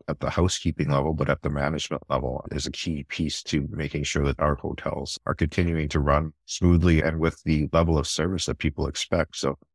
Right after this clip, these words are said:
uh, we're working with the hotel associations and a number of other R T Os in Ontario to provide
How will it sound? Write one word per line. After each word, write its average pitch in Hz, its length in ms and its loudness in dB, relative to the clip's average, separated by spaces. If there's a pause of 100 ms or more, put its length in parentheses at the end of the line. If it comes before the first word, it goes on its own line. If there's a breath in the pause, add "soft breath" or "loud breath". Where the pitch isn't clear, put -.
(380)
uh, 71 140 4
we're 78 100 6
working 85 360 4
with - 220 -2
the 80 80 2
hotel 78 460 2
associations 73 800 0
and 69 100 -4
a - 160 -2
number 80 220 0
of 76 120 2
other 76 220 2
R 73 140 2
T - 200 0
Os 76 300 2
in 76 420 -2 (640)
Ontario 80 640 4
to - 260 0
provide 71 600 2